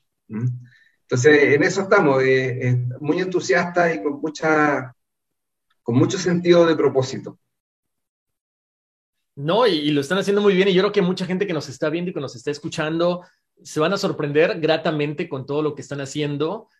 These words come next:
Speaker 2: y con todos los planes, porque precisamente eso queremos ser en, en este, en este programa, en este espacio, eh, Juan José,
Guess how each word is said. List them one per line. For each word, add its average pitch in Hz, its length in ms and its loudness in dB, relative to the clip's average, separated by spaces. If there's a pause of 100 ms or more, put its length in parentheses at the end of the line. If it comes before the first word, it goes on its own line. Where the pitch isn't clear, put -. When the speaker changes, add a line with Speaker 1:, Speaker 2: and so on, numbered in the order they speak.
Speaker 2:
y 127 140 -14
con 123 160 -8
todos 190 180 2
los 147 140 -2
planes, 170 420 -2
porque 131 640 -6 (220)
precisamente 185 440 -2
eso 196 200 -2
queremos 165 320 -2
ser 175 260 -4
en, 147 180 -4
en 139 180 -6
este, 147 520 -4
en 135 80 -10
este 139 320 -8
programa, 131 600 -4
en 117 80 -12
este 131 220 -12
espacio, 143 640 -8 (320)
eh, 110 160 -8
Juan 123 200 -10
José, 143 460 -10